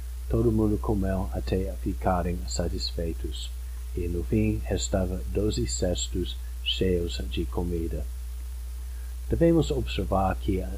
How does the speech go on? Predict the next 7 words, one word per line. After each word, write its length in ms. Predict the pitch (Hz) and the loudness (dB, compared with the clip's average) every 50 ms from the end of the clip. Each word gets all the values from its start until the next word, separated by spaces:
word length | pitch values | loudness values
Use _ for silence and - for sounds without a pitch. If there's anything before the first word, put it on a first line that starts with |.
| - - | -6 -4
não 300 | - 92 104 131 151 151 143 | -2 0 2 2 2 2 2
importa 680 | 139 117 - - - - 104 104 104 - - - 87 82 | 0 -2 -2 -2 0 2 2 2 2 0 -2 -4 -2 -2
muito 400 | 82 90 92 87 - - 95 95 - | -2 -2 -2 -2 -2 -2 -4 -2 0
como 260 | - 110 110 110 107 | 0 0 0 0 0
exatamente 840 | 107 95 92 101 92 92 92 - 98 98 95 90 - - 101 92 90 | 0 0 0 2 2 2 0 0 -2 0 0 0 0 0 -2 0 0
Jesus 520 | - 98 90 87 87 - 107 98 92 - - - | 2 2 2 2 2 0 0 0 0 0 0 0
adquiriu 800 | 101 90 90 90 - - - 92 90 92 95 98 98 98 98 | 0 0 0 -2 -4 -2 -2 0 0 0 0 0 0 0 -2